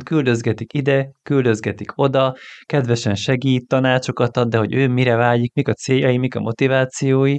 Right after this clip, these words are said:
az egyáltalán nem derült ki Elrondról. És ez zavaró, ezért nem tudjuk megkedvelni őt, megszeretni, azonosulni vele.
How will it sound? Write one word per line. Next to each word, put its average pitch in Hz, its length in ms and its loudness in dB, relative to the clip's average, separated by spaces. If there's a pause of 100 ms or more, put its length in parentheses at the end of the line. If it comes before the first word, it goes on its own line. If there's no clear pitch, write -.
(400)
az 135 160 -10
egyáltalán 117 580 2
nem 113 180 2
derült 101 280 0
ki - 140 -4
Elrondról. 104 640 -2 (140)
És - 140 -16
ez 160 220 0
zavaró, 113 480 0
ezért 147 240 0
nem 117 120 0
tudjuk 113 420 -4
megkedvelni 104 720 -2
őt, 104 140 -4
megszeretni, 110 580 -6
azonosulni 107 640 -2
vele. 104 320 0